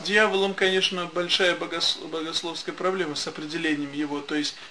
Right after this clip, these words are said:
бытие не, не быти-, э, бы-, бытийствование не, не, несуществующего.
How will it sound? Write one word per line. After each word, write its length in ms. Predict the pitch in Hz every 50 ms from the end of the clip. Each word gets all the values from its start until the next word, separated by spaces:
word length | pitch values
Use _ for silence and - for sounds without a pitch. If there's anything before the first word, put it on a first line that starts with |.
| - -
бытие 540 | 147 208 208 - - 196 190 196 226 233
не, 200 | 220 208 202 190
не 160 | 180 180 190 190
быти-, 460 | 170 202 196 - - - - 170 175
э, 40 | 165
бы-, 180 | 151 156 202
бытийствование 1080 | 185 165 214 220 220 - - 277 269 262 - - - 233 214 214 208 208 208 208 202 202 196
не, 280 | 190 - 175 175 185 190
не, 540 | 180 175 175 170 - - - 175 175 180 180
несуществующего. 1500 | 175 170 170 170 180 190 190 - 208 - 202 208 196 - - 196 190 165 151 151 - - - - - - - 123 117